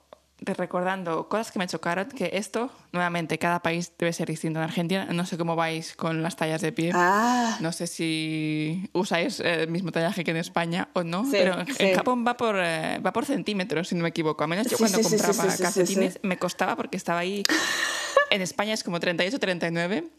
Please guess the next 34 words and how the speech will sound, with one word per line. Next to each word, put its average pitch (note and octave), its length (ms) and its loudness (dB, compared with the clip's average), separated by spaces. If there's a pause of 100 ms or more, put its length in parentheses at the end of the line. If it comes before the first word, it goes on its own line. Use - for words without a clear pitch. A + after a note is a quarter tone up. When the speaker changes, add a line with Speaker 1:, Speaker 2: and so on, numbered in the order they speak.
(260)
Speaker 2:
Sí, - 140 4
Speaker 1:
Y A3+ 60 8
Speaker 2:
sí, - 80 2
Speaker 1:
recuerdo A3 380 4
Speaker 2:
sí. F#3+ 40 -6
Speaker 1:
que G3+ 360 -2
en G#3 280 0
Japón A3+ 420 0 (1040)
sí - 160 -4
que A3 360 -2
el F#3 240 -2
tamaño A#3+ 260 0
estándar G#3+ 460 -2
de G3 100 0
calcetín G#3 560 0
te A3+ 100 0
llega G3+ 200 2
hasta - 180 -2
los F#3 200 2
veintitrés G3 420 0
centímetros. E3+ 720 -2
Más G#3+ 400 0
allá A3+ 160 6
Speaker 2:
Ah, B3 920 4
está C#4 260 2
difícil. D4 680 2
Speaker 1:
está B3 140 0
complicado. F3+ 500 0 (260)
Speaker 2:
Está C#4 180 2
complicado. C#4+ 520 4
Hoy, D#4+ 380 6
justo D4+ 540 2
hoy, G#3+ 300 2 (180)
today, F3 560 2